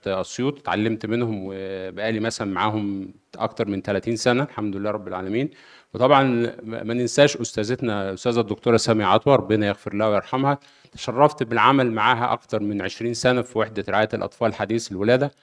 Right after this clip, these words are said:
فندعو الله لها بالرحمة والمغفرة وأن يسكنها الله فسيح جناته. آه، أنا بشتغل في مجال الأطفال حديث الولادة من تسعة وتسعين.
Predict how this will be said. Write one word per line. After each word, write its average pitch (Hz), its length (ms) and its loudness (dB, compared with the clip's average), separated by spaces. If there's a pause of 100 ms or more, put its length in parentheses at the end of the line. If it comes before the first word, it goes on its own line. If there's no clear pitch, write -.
(380)
فندعو 120 500 -6
الله 120 300 -2
لها 117 180 -4
بالرحمة 107 540 -4
والمغفرة 110 600 -6
وأن 101 200 -8
يسكنها 110 420 -8
الله 110 360 -4
فسيح 107 440 -12
جناته. 95 420 -10 (960)
آه، 95 560 -14
أنا 170 140 0
بشتغل 160 500 0
في - 140 -8
مجال 131 320 -4
الأطفال 123 600 -8
حديث 139 360 -10
الولادة 143 400 -2
من 127 200 -8
تسعة 147 260 -10
وتسعين. 98 420 -14